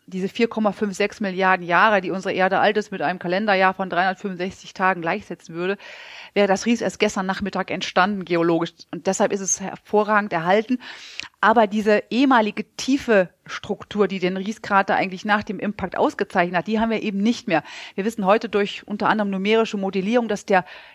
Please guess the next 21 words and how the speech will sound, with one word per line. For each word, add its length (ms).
initiale 600
Rieskrater 580
vier 280
Komma 280
fünf 260
Kilometer 480
tief 400
war. 240
Aber 160
nur 120
zwölf 300
Kilometer 400
im 80
Durchmesser. 500
Und 100
wenn 60
wir 60
das 240
heute 180
noch 160
hätten, 300